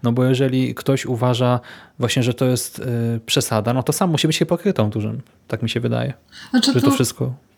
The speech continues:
Speaker 1: Mhm.
Speaker 2: Kłamstwem będzie to, y, że będzie zarzucało się Joannie Bator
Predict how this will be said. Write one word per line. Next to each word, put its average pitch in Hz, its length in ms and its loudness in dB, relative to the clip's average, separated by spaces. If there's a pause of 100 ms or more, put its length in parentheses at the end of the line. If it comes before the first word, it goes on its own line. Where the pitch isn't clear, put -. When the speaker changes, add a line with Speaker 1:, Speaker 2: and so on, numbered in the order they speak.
(120)
Speaker 1:
Mhm. 175 220 0 (500)
Speaker 2:
Kłamstwem 254 580 2
będzie 208 420 2
to, 226 500 -2 (160)
y, 226 320 -2 (220)
że 214 340 -2
będzie 226 260 4
zarzucało 233 600 -2
się 247 160 0
Joannie 226 460 2
Bator 220 640 -2